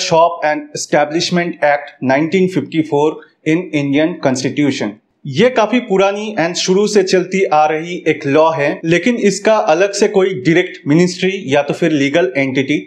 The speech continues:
नहीं है। अभी सवाल ये है कि एक trade license को आखिर issue कौन करता है। जहां तक एक trade registration का matter है तो ये फिर state government की subject है। हर एक state government ये काम को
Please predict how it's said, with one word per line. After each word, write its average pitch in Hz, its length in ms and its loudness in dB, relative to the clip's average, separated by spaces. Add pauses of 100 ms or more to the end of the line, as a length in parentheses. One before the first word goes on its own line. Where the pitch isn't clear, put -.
(160)
नहीं 135 300 -2
है। 98 200 -10
अभी 180 240 0
सवाल 233 380 2
ये 208 160 2
है 208 240 -2 (120)
कि 185 120 4 (220)
एक 185 260 0
trade 175 200 0
license 180 460 -2
को 165 220 -2 (120)
आखिर 156 480 0
issue 160 340 -2 (200)
कौन 185 260 2
करता 120 320 -2
है। - 220 -12 (100)
जहां 175 320 0
तक 240 140 2
एक 214 240 0
trade 190 300 2
registration 202 500 0
का 208 120 2
matter 175 360 2
है 175 140 -4 (220)
तो 165 120 2
ये 160 220 2 (120)
फिर 180 320 0
state 185 420 0
government 151 420 2
की 202 160 -2
subject 139 600 -2
है। 101 140 -8 (100)
हर 196 180 2
एक 269 120 0
state 214 320 2
government 185 460 0 (260)
ये 180 140 4 (100)
काम 165 260 2
को 170 180 0